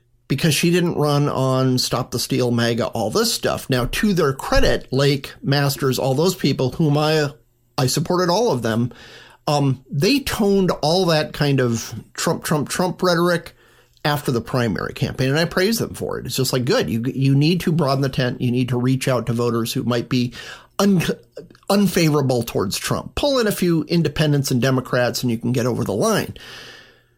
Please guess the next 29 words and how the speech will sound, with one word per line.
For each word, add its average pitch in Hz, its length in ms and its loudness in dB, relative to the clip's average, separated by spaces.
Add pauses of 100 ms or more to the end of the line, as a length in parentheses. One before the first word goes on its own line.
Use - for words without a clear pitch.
(520)
But 226 120 0
unfortunately, 170 640 2
the 131 100 2
weekend 156 720 2
before 143 320 0
the 135 120 2
election, 139 800 0
uh, 117 160 -2
Kari 123 300 0
Lake 127 340 0
did 117 180 0
a 104 380 -4
very 135 600 0
well-publicized 151 1000 0
campaign 175 560 0
speech 156 480 -2 (920)
where 147 160 2
she 160 160 2
said, 147 880 0
"We 170 180 0
don't 254 140 2
have 180 260 2
any 151 220 2
McCain 170 460 2
Republicans 117 600 -2
in 120 100 0
here, 120 200 0
do 135 240 2
we? 240 360 0